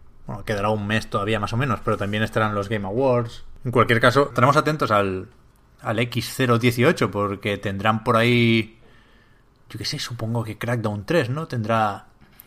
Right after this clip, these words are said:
tendrá su momento de gloria, porque ya no, ni nos imaginamos más retrasos. Y, y a ver qué más puede haber. El otro día se dijo también en, en este programa que se empezará a probar la compatibilidad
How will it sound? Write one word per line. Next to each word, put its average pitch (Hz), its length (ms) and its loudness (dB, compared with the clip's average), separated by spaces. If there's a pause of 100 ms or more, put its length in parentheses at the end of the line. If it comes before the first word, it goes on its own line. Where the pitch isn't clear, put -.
(120)
tendrá 113 300 0
su 131 120 -4
momento 120 460 2
de 113 140 4
gloria, 151 380 4
porque 104 280 -6
ya 92 220 -4
no, 95 440 -6 (1300)
ni 120 120 2
nos 117 260 0
imaginamos 113 600 0
más 117 160 4
retrasos. 123 560 -2 (840)
Y, 104 580 0 (320)
y 113 140 -2
a 101 40 4
ver 113 160 2
qué 135 120 -2
más 123 160 4
puede 113 200 0
haber. 113 220 4
El 104 160 -10
otro 110 240 -2
día 127 140 2
se 117 80 -2
dijo 120 240 0
también 120 500 0
en, 107 260 -8
en 110 140 -6
este 110 180 -4
programa 113 440 4
que 104 360 -4 (1120)
se - 160 -2
empezará 120 440 2
a 117 40 2
probar 123 300 6
la 117 140 2
compatibilidad 113 960 0